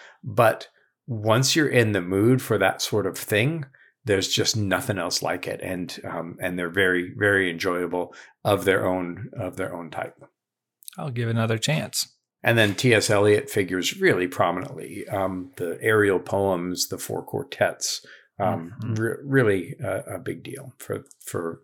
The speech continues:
Speaker 1: for Sheldon and, uh, and, uh, for, for Davy and Van.
Speaker 2: Well, and just a couple comments around this. So they're, they're in the stage of exploring Christianity. Well, that, a couple things stuck out to me. So one was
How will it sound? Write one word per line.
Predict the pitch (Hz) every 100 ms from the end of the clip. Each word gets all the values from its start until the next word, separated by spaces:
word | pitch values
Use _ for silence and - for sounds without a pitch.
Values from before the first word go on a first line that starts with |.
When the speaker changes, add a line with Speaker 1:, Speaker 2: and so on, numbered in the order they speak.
| -
Speaker 1:
for | 92
Sheldon | - 98 85 85 85
and, | 85 - -
uh, | 95 95 -
and, | 87 82 - - _ _ _ -
uh, | 104
for, | - 90 -
for | - 101
Davy | 87 85 82
and | 80 78
Van. | 85 - - _ - _ _
Speaker 2:
Well, | 170 -
and | 156
just | 135 160
a | -
couple | 127 113
comments | 113 110 104
around | 107 107 107 107
this. | 104 -
So | 110
they're, | 113 110
they're | 117
in | 127
the | 135
stage | - 113 107
of | 107
exploring | 104 - 113 107 101
Christianity. | 101 98 113 104 104 104 _ _ _ -
Well, | 151
that, | 202 -
a | 143
couple | - 139 123 117 - _ _ _
things | 135 120 110
stuck | 107
out | 110 110
to | 117
me. | 104
So | -
one | 117 127 139
was | 117 107 107 107 -